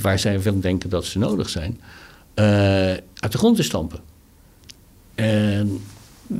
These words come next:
dat soort elementen van die economie is, denk ik, bewonderenswaardig. Of de keuzes goed zijn, dat weet ik allemaal niet. En een heleboel van die keuzes worden ook gemaakt meer om geopolitieke redenen dan misschien om economische redenen of maatschappelijke redenen.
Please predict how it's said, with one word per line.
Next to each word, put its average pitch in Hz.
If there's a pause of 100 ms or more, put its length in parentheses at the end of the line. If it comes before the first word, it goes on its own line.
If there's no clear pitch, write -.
(120)
dat 160
soort -
elementen 107
van 107
die 104
economie 98
is, - (140)
denk 104
ik, 104
bewonderenswaardig. 98
Of -
de 143
keuzes 190
goed 165
zijn, 123
dat 104
weet 127
ik 120
allemaal 117
niet. 104
En 113
een 113
heleboel 113
van 107
die 104
keuzes 104
worden 101
ook 95
gemaakt 104
meer 117
om 98
geopolitieke 101
redenen 95 (340)
dan 101
misschien 101
om 95
economische 139
redenen 104 (320)
of 98
maatschappelijke 104
redenen. 98